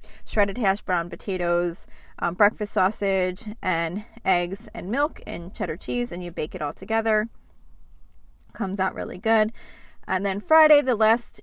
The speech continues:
meal for this meal plan. Um, I don't have a recipe specifically to share with this one, but I'm, we're gonna be having penne with broiled chicken. So this is just something I made up at some point in time, and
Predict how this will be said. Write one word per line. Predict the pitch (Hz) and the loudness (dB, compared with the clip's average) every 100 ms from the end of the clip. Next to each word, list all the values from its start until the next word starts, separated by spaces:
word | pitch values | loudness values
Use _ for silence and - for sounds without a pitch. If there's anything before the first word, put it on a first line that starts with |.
| - - | -16 -8
meal | 202 214 226 220 226 240 - | -2 0 6 6 6 2 -6
for | - 208 | -4 -2
this | 180 190 - | -2 -4 -2
meal | 240 247 | 0 0
plan. | 240 269 226 226 226 - - - - | 0 -2 2 2 0 -4 -12 -16 -2
Um, | 190 190 | 0 2
I | 190 | 4
don't | 220 247 | 4 4
have | 240 | 2
a | 220 | 4
recipe | 202 240 233 233 214 | 2 0 -4 -2 -4
specifically | - - 220 202 214 220 208 | -4 -6 -4 -2 0 0 0
to | 208 | -2
share | 208 240 240 | -4 2 2
with | 226 | 2
this | 226 - | 0 -2
one, | 214 208 208 | -2 0 2
but | 185 170 - | 2 0 -4
I'm, | - 208 - | -6 -6 -2
we're | 202 | -2
gonna | 202 202 | -2 -2
be | 196 | -2
having | 202 185 180 185 | -2 -2 -4 -6
penne | 220 190 202 | -6 -4 -4
with | 185 - | -6 -10
broiled | - 175 170 | -6 -4 -4
chicken. | - 262 302 311 - - - - - | -4 -6 -4 -6 -8 -14 -18 -20 -10
So | - 220 | -2 0
this | 247 254 | 0 -2
is | 254 | -2
just | 240 | -2
something | 214 185 185 | -2 -2 -2
I | |
made | 180 175 185 | -2 0 0
up | 190 | 2
at | 190 - - | -2 -4 -18
some | - 190 | -8 -8
point | 196 190 - | -4 -6 -6
in | 190 | -4
time, | 226 202 190 | 0 2 0
and | 175 | -6